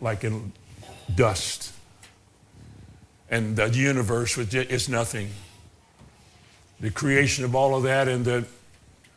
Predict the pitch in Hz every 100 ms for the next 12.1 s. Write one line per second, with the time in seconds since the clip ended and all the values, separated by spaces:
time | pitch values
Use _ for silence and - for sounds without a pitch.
0 | _ _ - - _ - - - - -
1 | - - 135 131 123 139 135 117 120 110
2 | - 165 143 135 135 123 131 104 - 131
3 | 131 131 120 135 - 123 135 131 131 131
4 | 131 117 131 135 135 - - - - -
5 | - - - - - - - - - -
6 | - - - - - 113 107 107 113 107
7 | 104 98 101 104 98 104 - - - -
8 | _ - - - - _ _ - _ -
9 | - - 127 117 117 127 127 123 123 120
10 | 117 - 127 127 127 127 101 110 117 127
11 | 147 151 147 151 135 - 131 120 104 92
12 | -